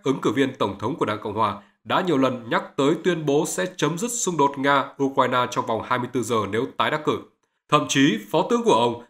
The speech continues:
là J D Vance còn ám chỉ các cuộc đàm phán hòa bình giữa Nga-Ukraine có thể sẽ bao gồm việc Kiev phải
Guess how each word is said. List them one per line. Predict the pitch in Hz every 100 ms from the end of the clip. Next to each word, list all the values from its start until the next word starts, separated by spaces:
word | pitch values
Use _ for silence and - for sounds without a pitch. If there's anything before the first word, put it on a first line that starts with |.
| -
là | 127
J | 135 151 139 139
D | 131
Vance | 127 117 131 110 - _
còn | - 156
ám | 156 151 151
chỉ | - 180 107 -
các | 202 202
cuộc | 156
đàm | 113 110 -
phán | 117
hòa | 147 127
bình | 113 104
giữa | 139 196
Nga-Ukraine | 147 123 - - 135 - 113 110 110 101 - _
có | - 160
thể | 160 101 -
sẽ | - -
bao | 202 185
gồm | 147 139 123
việc | 131 -
Kiev | 160 156 180 196 -
phải | 127